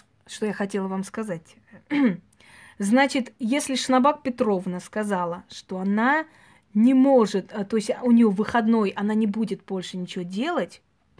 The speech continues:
э, не будет сейчас эфиры валить, мол, пускай другие твои враги это делают, это говорит о том, дорогие друзья, это говорит о том, что они не могут больше накрутить лайки и не могут сорвать эфир.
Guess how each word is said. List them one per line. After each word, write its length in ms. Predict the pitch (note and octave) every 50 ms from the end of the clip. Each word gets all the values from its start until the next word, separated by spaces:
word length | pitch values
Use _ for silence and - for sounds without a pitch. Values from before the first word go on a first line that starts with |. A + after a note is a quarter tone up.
| - _ _ _ _ _ _ _ _ _ _ _ _ - - - - - - _ -
э, 80 | - F#3
не 160 | G3 A3 A#3+
будет 420 | A3 A#3 B3+ B3+ G#3+ G#3+ G3+ G3+
сейчас 340 | G#3+ G3+ - - G3+ F#3+ -
эфиры 400 | G#3+ G3 - D#4 F4 F4 D4+ C4
валить, 400 | A3 A#3 A3 A3 G#3+ G3+ G3+ -
мол, 140 | G#3 G#3 G#3
пускай 300 | G#3 - - - C#4 B3+
другие 380 | A3 A#3 B3 A3 A#3 B3+ B3+
твои 220 | B3 - G#3 G3+ G3
враги 400 | F#3+ G3 G3 G3+ G3 F#3 G3 F3+
это 140 | F3 - F#3
делают, 400 | F#3+ A#3+ D#4 F4 D#4+ B3 A3 G3+
это 180 | A3 A3 C#4+
говорит 340 | G#3 G#3+ A#3+ A3+ G#3+ G3+ -
о 60 | G3
том, 360 | F#3+ - A3+ A#3 D4 F4+ G4 - _ _ _ _ _ _ _ _ _ _ _ _ _
дорогие 300 | - G3+ G#3 F#3+ F#3+ F#3+
друзья, 480 | - F#3+ F#3+ F#3 F#3 F#3+ F3+ E3+ F3+ - _ _ _ _ - - - - - - - _ -
это 120 | A#3 B3
говорит 200 | A#3+ C#4 C4 C4 C#4
о 60 | C4
том, 180 | - F4 F#4
что 320 | F4 - - - B3+ A#3+ -
они 180 | A#3 A#3 B3
не 140 | B3+ B3 B3+
могут 400 | B3 A#3+ A#3+ G#3+ F#3+ - F#3+ -
больше 260 | - F#3 F3+ - -
накрутить 540 | F#3+ F#3+ F#3+ - G#3 G3 G3+ G3 F#3 F#3+ -
лайки 360 | G#3 A3 C4 D#4 D#4 D4+ -
и 40 | G3
не 140 | F#3+ G3 G3+
могут 360 | G#3 A3+ C4 B3+ A#3 A3+ A#3
сорвать 520 | - - - F#3 F3+ F3+ F3+ G3+ G#3+ G#3 -
эфир. 560 | - G#3 G3 - - - - E3+ C#3 C3 -